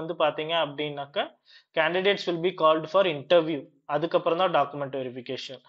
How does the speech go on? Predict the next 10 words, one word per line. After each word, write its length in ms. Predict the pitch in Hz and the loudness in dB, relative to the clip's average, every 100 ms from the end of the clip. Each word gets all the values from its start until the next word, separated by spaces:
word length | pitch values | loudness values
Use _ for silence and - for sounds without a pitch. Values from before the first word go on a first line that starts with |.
| _ _ _ 151 | _ _ _ 0
ட்ரெயினிக்கு 400 | 165 220 226 180 | 2 2 2 0
வந்து 140 | 175 180 | 0 2
பாத்தீங்க 400 | 160 147 151 170 160 | 2 2 -2 0 -2
அப்படின்னாக்கா, 600 | 139 143 139 135 - 214 | -2 -6 -6 -6 -2 -2
உங்களுக்கு 360 | 160 139 139 254 | -2 -6 -2 -2
டைரக்டா 500 | 190 147 143 147 175 143 | 2 2 2 0 0 2
டாக்குமெண்ட் 360 | 139 143 135 131 | 0 -4 -8 -8
வெரிஃபிகேஷன் 600 | 120 123 123 - 120 120 | -8 -14 -10 -10 -12 -16
தான். 160 | 117 _ _ _ _ - | -18 _ _ _ _ -6
சரிங்களா? 380 | 165 147 147 190 | -4 -4 -6 -8